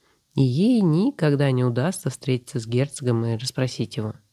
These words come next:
Она совершенно не знала, что произошло между этими двумя мужчинами.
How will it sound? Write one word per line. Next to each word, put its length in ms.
Она 460
совершенно 580
не 180
знала, 480
что 380
произошло 580
между 320
этими 300
двумя 320
мужчинами. 680